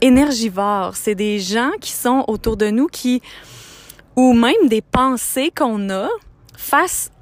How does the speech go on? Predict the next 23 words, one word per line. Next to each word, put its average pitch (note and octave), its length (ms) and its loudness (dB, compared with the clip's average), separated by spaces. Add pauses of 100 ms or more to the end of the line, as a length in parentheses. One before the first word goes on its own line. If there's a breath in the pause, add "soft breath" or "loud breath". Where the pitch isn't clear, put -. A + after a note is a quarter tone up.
aux A3 140 0
personnes A#3 440 -2
qui - 80 -4
sont A3 100 -2
autour F#3+ 240 -4
de F3+ 120 -2
nous A#3 240 0
ou G#3+ 80 -4
face C4 480 -2
à A3 120 -2
notre G#3+ 200 -2
travail F#3+ 640 -4 (460 loud breath)
qui D4 280 4 (1160)
enlève A3+ 580 2
de G3 80 -2
l'énergie G3 640 -2
et A3 100 2
qui - 160 -8
fait - 220 0
qu'on A#3+ 160 0
se - 140 0
sent C#4 260 0
fatigué. G3+ 640 -4